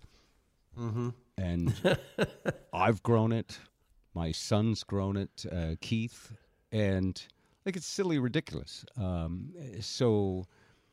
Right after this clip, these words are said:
Speaker 2: also I think, and this wasn't in the article, but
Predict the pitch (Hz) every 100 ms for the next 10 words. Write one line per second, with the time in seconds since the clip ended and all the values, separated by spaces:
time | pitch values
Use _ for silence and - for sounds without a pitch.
0 | _ _ _ _ 165 185 202 - 151 120
1 | - 127 113 117 107 - 123 101 92 82
2 | 80 82 80 76 73 _ 90